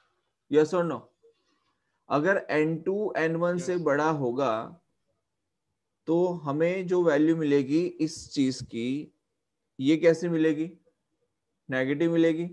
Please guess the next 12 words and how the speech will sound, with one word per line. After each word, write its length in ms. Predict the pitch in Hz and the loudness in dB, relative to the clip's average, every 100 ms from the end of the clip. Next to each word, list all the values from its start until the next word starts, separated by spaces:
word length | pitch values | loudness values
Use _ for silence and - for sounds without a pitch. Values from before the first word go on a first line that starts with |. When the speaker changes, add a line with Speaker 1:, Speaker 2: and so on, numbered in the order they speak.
| - _ _ _ _ - | -12 _ _ _ _ -6
Speaker 1:
अब 160 | 156 151 | -2 0
ये 320 | 135 139 185 196 - | 0 4 4 4 0
पॉइंट, 380 | 180 180 185 151 | -2 -2 -2 -4
ये 300 | 143 185 196 185 | 0 2 2 2
पार्ट 260 | 175 185 | 2 2
भी 160 | 175 196 | 0 -4
नेगेटिव 460 | 190 180 180 190 185 | -4 -2 2 2 4
है 360 | 185 196 254 - _ | 2 0 -8 -20 _
और 200 | 160 170 | 0 4
ये 160 | 156 160 | 6 4
पार्ट 300 | 151 156 156 | 4 4 4
भी 240 | 147 175 | 4 0